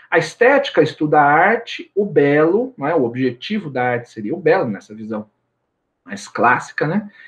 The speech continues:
A cultura artística e sua produção. Então, a estética se debruça também, como nós vimos, sobre a produção artística e cultural que nos cerca, que nos atinge diretamente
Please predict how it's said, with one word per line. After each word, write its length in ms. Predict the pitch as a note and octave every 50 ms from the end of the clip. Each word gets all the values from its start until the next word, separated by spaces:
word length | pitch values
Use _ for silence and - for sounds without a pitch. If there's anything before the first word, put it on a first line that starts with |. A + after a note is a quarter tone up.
| - - -
A 80 | E3+ D#3
cultura 680 | - - A#3 A3 G3 - - - C#4 D#4 F4 D#4 A#3
artística 600 | F3+ D#3 D#3 - - - B3 - - - - A#3+
e 60 | B3 A3+
sua 380 | - - - A#3 A#3+ A#3+ A#3
produção. 600 | A#3 A#3 A3+ A3 G#3+ B3+ - - - D#3 C#3 C3+ C#3
Então, 240 | C3 C3 F3 F#3
a 80 | G#3 G#3+
estética 500 | G#3 - - F#3+ F#3 F#3 F#3 - - G3
se 120 | - -
debruça 440 | F#3+ G3+ F#3+ E3+ D#3+ D#3+ D#3 - -
também, 560 | - - G3+ G3+ F3+ D3+ D#3 F#3 A3 A3 A3 _ _ _ _ _ _ _ -
como 120 | C3 C3+
nós 260 | C3+ C3 B2+ B2 A#2+
vimos, 520 | A#2+ C#3 F3+ G#3+ G#3+ D3 B2 A#2+ - _ _ _ _ _ _ _ _ _ _
sobre 280 | - - D#3 D#3+ E3
a 40 | D#3
produção 680 | D#3 - G#3+ A3+ G#3+ G3 - - - - - A3 A#3+ A#3
artística 680 | G3 E3 D3+ - - - G3+ G3 G3+ - - - - C#3+
e 60 | C3+
cultural 600 | C3 - - D3+ D3+ - D3 C#3 C#3 C#3+ D#3 D#3
que 120 | - - F3
nos 220 | F#3+ G#3 - -
cerca, 420 | - C3+ C3 C3 C3 - A#2 A2+ _ _ _ _ _ -
que 100 | - A#3
nos 180 | A#3+ A#3+ A3 B3
atinge 520 | A#3 A#3 - - - G3+ A3 A3+ G#3+ G#3
diretamente 840 | G3+ A3 A#3 G#3 G3+ G3+ G#3 G#3+ F3 D#3 D3+ D#3 D3+ D#3 - -